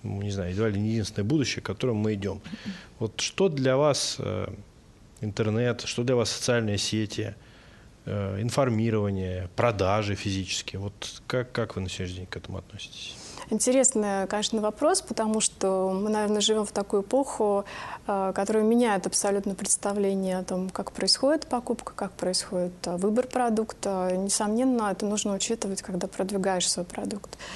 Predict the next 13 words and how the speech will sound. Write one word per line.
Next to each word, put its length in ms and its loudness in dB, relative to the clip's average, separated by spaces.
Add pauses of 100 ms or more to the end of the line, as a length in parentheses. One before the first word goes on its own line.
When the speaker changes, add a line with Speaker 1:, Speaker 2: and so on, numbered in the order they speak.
(400)
Speaker 2:
У 60 4
нас 280 6
есть, 440 2
э, 260 0
страничка 480 0
на 60 0
Фейсбуке, 560 0 (680)
э, 300 0
которая 360 -2
называется 800 2
«Экодом». 500 2 (920)
И, 480 2
э, 300 2